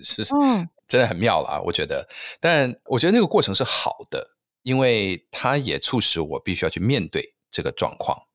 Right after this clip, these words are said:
Speaker 2: 嗯哼。
Speaker 1: 比如说，如果你真正的人生都还没有真正去面对到，你就是一个，还是个学生，你还没有到社会的人生这个里面的话，
Speaker 2: 嗯。对。
Speaker 1: 那么你要怎么样去真正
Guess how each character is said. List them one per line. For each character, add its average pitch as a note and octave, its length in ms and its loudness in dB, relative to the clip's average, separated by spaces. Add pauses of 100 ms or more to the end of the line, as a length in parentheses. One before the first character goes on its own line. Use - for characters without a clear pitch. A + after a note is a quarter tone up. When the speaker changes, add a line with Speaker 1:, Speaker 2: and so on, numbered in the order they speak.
Speaker 2:
嗯 A3+ 180 2
哼。 G#3 100 2
Speaker 1:
比 F#3+ 60 2
如 E3+ 60 4
说， A#3+ 100 2 (300)
如 A#3 200 0
果 F3 180 2
你 F#2+ 140 -2
真 E3 280 0
正 E3+ 160 2
的 G2 120 2
人 E2 260 -2
生 F#2+ 320 -2 (240)
都 A#2+ 220 2
还 F#2 280 -2
没 G2 220 0
有 C3+ 140 2
真 G#2 180 0
正 G#2 100 0
去 - 360 -8 (100)
面 A#2 180 0
对 E2 140 -2
到， - 360 -2 (140)
你 G2+ 80 -12
就 D#3 100 -2
是 D3+ 140 2
一 D#3 60 2
个， - 100 -4
还 A#2+ 140 0
是 A#2+ 120 0
个 E3 80 0
学 - 340 0
生， C#3+ 280 0 (260)
你 C4+ 120 -2
还 E4+ 80 2
没 C#4+ 80 4
有 B2+ 60 2
到 C3 140 2 (220)
社 - 360 4
会 G#2+ 180 0
的 F2 80 -2
人 F2 280 -2
生 A2+ 240 2
这 A#2 100 0
个 E2+ 60 0
里 C#2 140 -10
面 D#2 140 -10
的 - 60 -12
话， - 160 -6 (160)
Speaker 2:
嗯。 E3 60 -8
对。 - 180 -10
Speaker 1:
那 F3+ 140 4
么 C3+ 120 4
你 F#2 220 -2
要 B2 140 0
怎 - 200 -4
么 F2+ 80 -4
样 F#2+ 160 0
去 F2 140 -6
真 G#2 180 -2
正 G2+ 100 -2